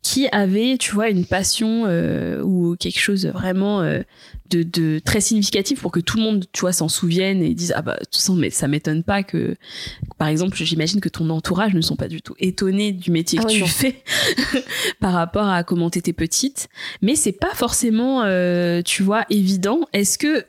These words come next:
Speaker 1: toi, de, d'avoir, euh,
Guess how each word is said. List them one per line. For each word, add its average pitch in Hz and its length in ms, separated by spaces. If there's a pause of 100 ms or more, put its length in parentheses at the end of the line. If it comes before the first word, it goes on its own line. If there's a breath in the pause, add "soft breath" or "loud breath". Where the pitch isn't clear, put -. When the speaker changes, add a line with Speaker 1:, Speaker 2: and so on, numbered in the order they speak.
Speaker 1:
toi, 269 440 (100)
de, 180 840
d'avoir, 196 600
euh, 175 260